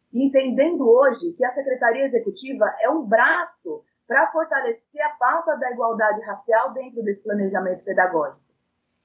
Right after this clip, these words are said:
E aí nós estamos muito contentes com o processo de que hoje nós podemos construir, com base da,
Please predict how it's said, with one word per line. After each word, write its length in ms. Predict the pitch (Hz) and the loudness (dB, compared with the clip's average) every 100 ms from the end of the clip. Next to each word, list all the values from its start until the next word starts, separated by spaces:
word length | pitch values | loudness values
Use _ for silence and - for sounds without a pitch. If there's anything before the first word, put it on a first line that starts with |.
| _ - | _ 2
E 80 | 214 | 4
aí 160 | 247 | 4
nós 200 | 320 330 | 2 0
estamos 380 | 294 294 285 240 | -2 -6 -6 -4
muito 240 | 302 392 | -6 -8
contentes 600 | 370 339 254 262 285 285 | -6 -6 -4 -4 -4 -6
com 160 | - 247 | -6 -6
o 60 | 240 | 0
processo 720 | 233 220 - 254 247 175 - _ _ | 2 2 2 0 0 -2 -14 _ _
de 100 | 185 | -18
que 180 | 208 254 | -12 4
hoje 200 | 269 269 | 4 4
nós 200 | 277 277 | 0 -4
podemos 360 | 262 233 240 233 | -4 -2 -4 -6
construir, 680 | 226 226 - 208 190 165 - _ _ | -6 -6 -6 -4 0 0 -2 _ _
com 200 | 240 269 | 0 2
base 360 | 233 262 339 226 | 6 4 4 2
da, 180 | 240 | 0